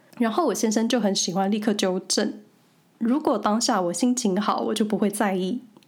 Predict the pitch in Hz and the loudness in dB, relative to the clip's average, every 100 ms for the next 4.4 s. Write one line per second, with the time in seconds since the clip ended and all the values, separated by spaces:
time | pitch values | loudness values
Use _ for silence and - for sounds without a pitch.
0 | _ - 240 233 233 233 190 180 214 170 | _ -2 0 0 0 0 0 2 0 0
1 | 185 233 208 - 214 214 - 202 - 190 | 0 0 0 0 0 0 -2 -2 -2 -2
2 | 190 - 180 185 262 220 208 294 220 196 | -2 -4 -2 0 0 0 0 0 0 -2
3 | 180 240 208 165 170 165 196 208 262 190 | 0 -2 -2 0 0 0 -2 0 0 0
4 | - 185 202 180 | -2 0 0 -2